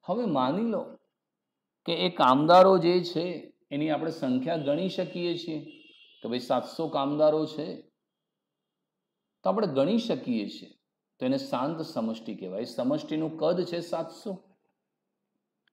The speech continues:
તો એ શાંત સમષ્ટિ છે.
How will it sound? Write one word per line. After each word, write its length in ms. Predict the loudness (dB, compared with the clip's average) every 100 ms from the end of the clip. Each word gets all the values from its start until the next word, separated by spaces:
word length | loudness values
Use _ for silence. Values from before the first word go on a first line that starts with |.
| _ _ _ _ _ -6
તો 140 | -4
એ 440 | -2 -2 -4 -8
શાંત 600 | -16 _ -8 -2 0 0
સમષ્ટિ 580 | -2 0 0 -2 -4 -4
છે. 320 | -6 -12 -16